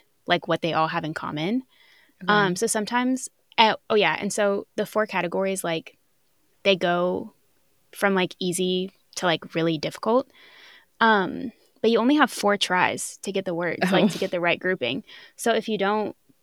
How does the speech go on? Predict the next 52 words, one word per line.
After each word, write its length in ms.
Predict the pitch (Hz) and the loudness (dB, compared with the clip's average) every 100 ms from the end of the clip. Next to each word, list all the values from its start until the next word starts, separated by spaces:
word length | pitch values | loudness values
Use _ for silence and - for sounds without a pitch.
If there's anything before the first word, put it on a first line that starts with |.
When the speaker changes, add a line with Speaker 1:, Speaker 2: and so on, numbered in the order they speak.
| _ _ _ _ _ _ _ _ 180 | _ _ _ _ _ _ _ _ -2
Speaker 1:
get 180 | 208 240 | 2 4
it, 140 | 170 | 4
then 120 | 180 | 2
you're 80 | 180 | -2
just 120 | 170 | -4
kinda, 160 | - 190 | -2 2
like, 160 | 170 - | 2 2
out 100 | 180 | 0
of 100 | 165 | 2
luck. 260 | 156 - - | -2 -2 0
And 100 | 196 | 2
also 220 | 208 359 | 4 2
what's 140 | 415 | 2
annoying 260 | 202 175 214 | 0 0 0
about 180 | 247 233 | 0 2
it 60 | |
is 100 | 180 | 0
it 60 | 190 | 2
doesn't 220 | 220 285 | 2 2
tell 140 | - 185 | 2 0
you 60 | |
the 80 | 170 | 2
right 160 | 160 - | 0 0
answer 220 | 160 156 | -4 -4
at 100 | 165 | -6
the 100 | 160 | -6
end, 260 | 113 - - - - _ _ - | -6 -8 -14 -20 -20 _ _ -4
um, 320 | 214 208 165 170 | 2 2 2 -2
which 140 | 180 | -4
I'm 120 | 202 | -2
like, 220 | 190 160 - | 0 -2 -2
"Hello, 340 | 160 175 156 | -2 0 0
like, 160 | 156 156 | -2 -4
at 80 | - | -6
least 240 | 160 - | -6 -6
let 140 | - - | -6 -6
me 100 | 151 | -6
know." 240 | 151 254 _ _ _ _ _ _ _ _ _ _ | -6 -6 _ _ _ _ _ _ _ _ _ _
Um, 280 | 240 220 196 | 2 4 4
but 160 | 202 - | 0 4
that 180 | 175 202 | 2 2
one 120 | 214 | 0
has 180 | 240 - | 0 -2
been 420 | 240 240 247 254 _ _ - | -2 -2 -4 -6 _ _ -2
really 280 | 196 196 | 2 2
fun, 340 | 190 175 170 185 | 0 -4 -4 -2
but 120 | 175 | -2
also, 280 | 170 160 175 | -4 -6 -6
like, 340 | 165 156 - _ - | -6 -6 -10 _ -12
very 320 | - 165 - | -2 0 -2
frustrating. 720 | - - - - - - 254 _ _ _ _ _ _ _ _ - | -4 -10 -8 -8 -6 -6 -6 _ _ _ _ _ _ _ _ 2
Um, 560 | 202 170 139 135 247 | 4 4 0 -2 -2